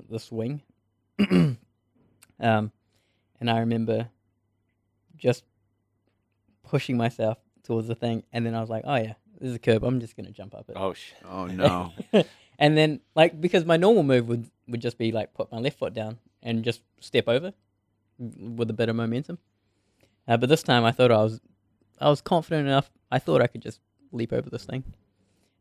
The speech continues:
Speaker 1: jump, front wheel clips, and then I just go right over the top.
Speaker 3: Yep.
Speaker 1: And the
Speaker 2: Oh
Speaker 1: tuck
Speaker 2: my
Speaker 1: shop's,
Speaker 2: God.
Speaker 1: like, right
Speaker 2: Yeah.
Speaker 1: here.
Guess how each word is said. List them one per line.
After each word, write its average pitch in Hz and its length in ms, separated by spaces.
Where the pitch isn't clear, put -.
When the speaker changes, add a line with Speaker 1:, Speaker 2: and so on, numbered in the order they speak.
Speaker 1:
jump, 131 380
front 131 280
wheel 131 180
clips, - 500
and 117 120
then 117 120
I 110 80
just 113 180
go 117 120
right 117 460
over 117 200
the 117 100
top. 101 80
Speaker 3:
Yep. 113 280
Speaker 1:
And 127 200
the 127 140
Speaker 2:
Oh - 60
Speaker 1:
tuck - 160
Speaker 2:
my - 60
Speaker 1:
shop's, 117 160
Speaker 2:
God. - 100
Speaker 1:
like, 107 160
right 123 340
Speaker 2:
Yeah. 123 180
Speaker 1:
here. 120 280